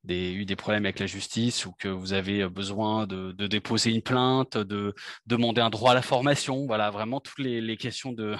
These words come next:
de justice, hein, et de droit, hein, de, en tant que, en tant que citoyen, là, vous pouvez aussi, euh, demander à la mission locale une aide ponctuelle afin de pouvoir, euh,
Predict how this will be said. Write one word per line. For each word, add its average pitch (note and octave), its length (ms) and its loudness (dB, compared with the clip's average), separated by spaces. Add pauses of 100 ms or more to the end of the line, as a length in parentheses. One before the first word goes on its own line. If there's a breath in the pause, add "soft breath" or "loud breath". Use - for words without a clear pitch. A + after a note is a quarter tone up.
(200 loud breath)
de A2 140 -2
justice, A2 540 -2
hein, G#2+ 100 4
et A2 220 0
de G2+ 100 -12
droit, A2+ 320 2
hein, B2+ 240 0
de, G2+ 240 -8
en G2 140 -12
tant A2+ 160 -6
que, G2 260 -4 (420 loud breath)
en G#2 100 -4
tant A#2 120 0
que - 80 -4
citoyen, B2 500 2
là, D3+ 140 6
vous D3+ 140 2
pouvez A#2+ 180 0
aussi, F3+ 380 0 (120)
euh, G2+ 760 -2 (300)
demander C3 380 2
à B2+ 60 6
la A2+ 80 2
mission G#2+ 300 -2
locale C#3+ 400 2 (420 loud breath)
une A#2 160 0
aide A#2 300 2
ponctuelle C3+ 520 0
afin B2+ 280 -2
de A2+ 80 -10
pouvoir, G2+ 560 -2
euh, F2+ 160 -6